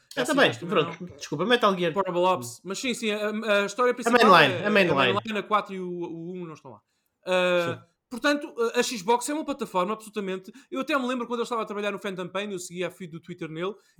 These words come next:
Speaker 2: e ele estava,
Speaker 1: Sim.
Speaker 2: publicava fotos com o comando da Xbox e, eh, as opções musicais do jogo, quer dizer, é,
Speaker 1: Sim.
Speaker 2: é uma comunidade, uma plataforma que eu conheço intimamente. Não há nada de novo aqui. A única novidade é a potenci-,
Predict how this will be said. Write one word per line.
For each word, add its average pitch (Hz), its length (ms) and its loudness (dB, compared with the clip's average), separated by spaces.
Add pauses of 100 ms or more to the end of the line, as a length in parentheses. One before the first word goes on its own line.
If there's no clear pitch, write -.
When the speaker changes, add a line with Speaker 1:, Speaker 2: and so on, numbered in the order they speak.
(120)
Speaker 2:
e 254 80 -6
ele 277 100 4
estava, 269 600 4
Speaker 1:
Sim. - 60 -20 (120)
Speaker 2:
publicava 233 600 0
fotos 214 560 0
com 240 100 2
o 226 60 0
comando 226 240 -6
da 240 60 0
Xbox 220 600 -6
e, 196 240 -8
eh, 180 120 -6 (120)
as 202 100 -10
opções 226 320 -2
musicais 180 420 -6
do 170 60 -12
jogo, 240 180 -8
quer 180 80 -10
dizer, 147 200 -12 (800)
é, 160 80 -10
Speaker 1:
Sim. - 200 2
Speaker 2:
é 247 100 -2
uma 240 240 0
comunidade, 185 500 -6
uma 165 60 -14
plataforma 175 480 -10 (320)
que 247 120 -4
eu 233 80 -2
conheço 226 320 -4
intimamente. 220 500 -4 (180)
Não 247 220 -2
há 269 100 2
nada 254 320 0
de 180 120 -14
novo 240 180 -6
aqui. 202 240 -14 (180)
A 262 120 4
única 302 420 2
novidade 254 560 -2 (240)
é 208 200 0
a 240 40 -2
potenci-, - 600 -6